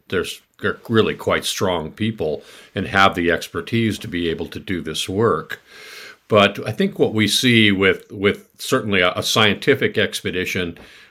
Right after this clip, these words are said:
like the ones we did with National Geographic and Rolex, were, uh, we had a ratio of approximately two or three Sherpa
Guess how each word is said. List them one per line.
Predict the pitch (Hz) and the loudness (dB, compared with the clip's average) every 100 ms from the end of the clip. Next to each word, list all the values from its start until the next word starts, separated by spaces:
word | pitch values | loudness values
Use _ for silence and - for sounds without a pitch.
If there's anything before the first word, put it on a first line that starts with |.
| - | -2
like | 104 101 | 2 2
the | 110 | 2
ones | 95 95 92 - | 2 2 0 -2
we | 92 | -6
did | 82 95 | -2 -2
with | 85 87 | -2 -4
National | 98 90 80 92 | -2 -2 -4 -8
Geographic | - 87 90 87 90 92 87 | -6 -6 -2 -2 -2 -6 -8
and | 80 | -8
Rolex, | 92 123 107 82 80 - - - - - - - | -4 -2 0 -2 -4 -8 -10 -18 -20 -20 -20 -14
were, | - 98 92 90 85 | -4 0 2 4 2
uh, | 78 - | 0 -2
we | 104 104 | 0 2
had | 98 | 2
a | 87 | 2
ratio | 92 107 - 98 | 4 2 2 0
of | 85 | 0
approximately | 80 - 92 - 85 82 | -4 -2 -2 -2 -8 -10
two | - - 113 104 | -10 -8 -4 -2
or | 85 | -2
three | - 92 98 | -4 -4 -2
Sherpa | - 92 82 82 80 | -4 -4 -6 -6 -8